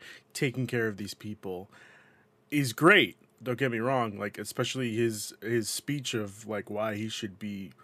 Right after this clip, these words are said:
stopping war and all that stuff is great. I just don't think, like, he added much to the story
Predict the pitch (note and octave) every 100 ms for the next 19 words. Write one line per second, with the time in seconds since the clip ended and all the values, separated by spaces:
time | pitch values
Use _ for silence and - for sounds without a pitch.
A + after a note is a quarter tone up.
0 | - _ _ - - - - C#3+ D#3 D3+
1 | A#2 A2 G#2+ A#2+ A#2 A2 G#2 F#2+ F#2+ G2
2 | G2+ F#2 - - F2+ - G2 - - C3+
3 | G2 - _ _ _ - _ _ A2+ B2
4 | A#2 B2+ - - C#3 C3+ A#2+ C3+ B2 A#2+
5 | B2 A2+ - A#2 - - B2 - A#2 A#2+
6 | A#2+ A2+ A2+ G#2+ - - G#2+ F#2+ - G#2
7 | -